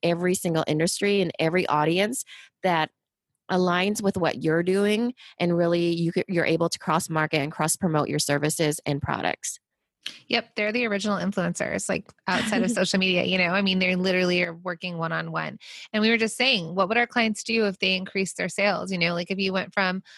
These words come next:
Speaker 2: one sale a week to ten a week, because even if you just got ten orders all of a sudden on your phone because your, your affiliate or the person that you're cross marketing with had an event and they talked about it and everyone, you know, because it's that know, like, trust factor.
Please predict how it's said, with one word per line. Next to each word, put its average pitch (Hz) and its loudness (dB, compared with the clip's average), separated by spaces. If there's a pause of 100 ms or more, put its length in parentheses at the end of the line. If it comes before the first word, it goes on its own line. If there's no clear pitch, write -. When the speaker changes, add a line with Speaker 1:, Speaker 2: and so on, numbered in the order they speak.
(160)
Speaker 2:
one 202 0
sale 196 2
a 180 0
week 175 -2 (120)
to 196 -6
ten 175 -2
a 190 -6
week, 170 0
because 170 -2 (400)
even 277 2
if 349 -2
you 311 2
just - -6
got 220 -2
ten 208 -2
orders 175 -2
all 160 4
of 156 -2
a 160 -8
sudden 165 -4
on 160 -4
your 160 -8
phone 160 -2
because 160 -4 (360)
your, 185 0 (1000)
your 202 2
affiliate 180 -2
or 170 -4
the 170 -8
person 180 -8
that 113 -8
you're 175 -10
cross 170 0
marketing 170 -4
with 160 2 (340)
had 185 0
an 190 2
event 185 0
and 185 -4
they 185 0
talked - -2
about 156 0
it 151 0
and 170 2
everyone, 165 0
you 208 2
know, 202 4
because 202 2
it's 202 -4
that 170 0
know, 180 2
like, 170 0
trust - -2
factor. 247 -2